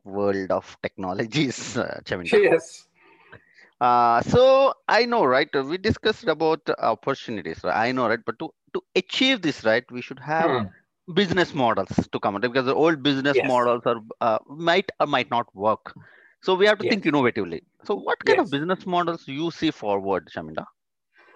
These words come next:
Speaker 2: See, I, I would not want to hone an-, another concept. I think the world is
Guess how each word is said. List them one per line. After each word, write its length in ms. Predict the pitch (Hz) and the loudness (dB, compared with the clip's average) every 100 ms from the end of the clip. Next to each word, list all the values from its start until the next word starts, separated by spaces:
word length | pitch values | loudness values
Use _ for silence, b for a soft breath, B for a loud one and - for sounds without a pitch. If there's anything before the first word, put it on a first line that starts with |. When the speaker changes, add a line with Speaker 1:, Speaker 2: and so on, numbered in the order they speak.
| b | b
Speaker 2:
See, 200 | - 196 | -2 0
I, 240 | - 175 214 - | 2 4 2 2
I 180 | 160 202 | 2 2
would 260 | 240 226 | 2 -2
not 300 | 233 233 - | 0 0 0
want 400 | 196 202 220 226 | 0 2 2 2
to 80 | 226 | 0
hone 680 | 208 - 165 160 170 196 196 - | 0 0 4 6 6 4 -2 0
an-, 380 | 151 160 143 139 | 2 2 0 -2
another 600 | 160 160 151 151 139 151 | 0 2 4 4 4 2
concept. 540 | 151 - 135 135 185 - - | 2 2 2 0 -2 -2 -2
I 100 | 139 | -2
think 200 | 147 160 | 0 0
the 80 | 147 | 4
world 420 | 117 143 160 165 | 6 6 6 4
is 340 | 165 165 - | 2 0 -8